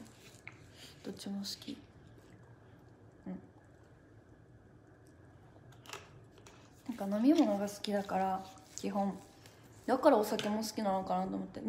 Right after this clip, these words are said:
むことが好きだから、飲み物。昔から。なんなんだろうね。なんか、こんぐらいの、なんか、なんていうの、あるじゃん。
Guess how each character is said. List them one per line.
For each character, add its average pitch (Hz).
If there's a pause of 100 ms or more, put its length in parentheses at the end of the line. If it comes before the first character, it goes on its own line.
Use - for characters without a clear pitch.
(160)
む 302
こ -
と 196
が 202
好 -
き -
だ 185
か 185
ら、 185 (960)
飲 190
み 190
物。 175 (500)
昔 196
か -
ら。 185 (4000)
な 247
ん 220
な 190
ん 185
だ 190
ろ 190
う -
ね。 214 (800)
な 240
ん -
か、 202 (960)
こ 262
ん 262
ぐ 269
ら 262
い 254
の、 262
な 240
ん - (300)
か、 190
な 208
ん 208
て 202
い -
う -
の、 185 (260)
あ 220
る 214
じ 196
ゃ -
ん。 185